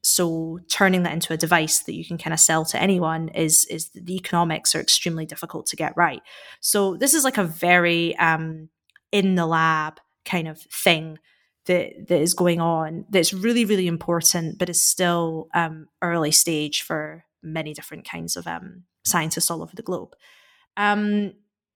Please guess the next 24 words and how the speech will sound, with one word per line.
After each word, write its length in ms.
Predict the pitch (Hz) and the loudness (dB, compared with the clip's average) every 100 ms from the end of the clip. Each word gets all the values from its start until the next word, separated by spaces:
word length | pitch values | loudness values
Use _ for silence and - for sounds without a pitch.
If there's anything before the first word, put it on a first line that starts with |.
| - | -2
but 120 | 214 | 2
there's 140 | 220 | 2
been 120 | 196 220 | 2 -2
a 60 | |
rise 400 | 196 214 240 208 | 2 2 2 0
recently 460 | 185 - 170 180 180 | 0 2 2 2 2
in 180 | 175 175 | 2 4
discussions 540 | 175 - - 180 175 | 4 4 2 2 2
around 640 | 175 175 175 170 170 - | 4 2 2 -4 -2 -2
consumer 680 | - 185 175 - 240 220 170 | 0 2 2 2 2 2 2
brain-computer 500 | 165 170 165 - 175 | 0 -4 -6 -6 -4
interfaces. 800 | - 170 170 151 151 - 85 87 - | -4 -6 -8 -6 -4 -4 -4 -2 2
And 300 | 185 190 185 - - _ _ _ | 2 0 -6 -12 -20 _ _ _
this 180 | 214 247 | -2 0
is 160 | 254 - | 0 0
kind 200 | 208 190 | 0 0
of, 80 | |
you, 100 | 185 | 0
you 180 | 185 196 | -2 0
get 140 | 196 156 | 0 2
this 160 | 190 | 0
a 40 | 185 | 0
lot. 220 | 175 | 0
Um, 120 | 170 | 0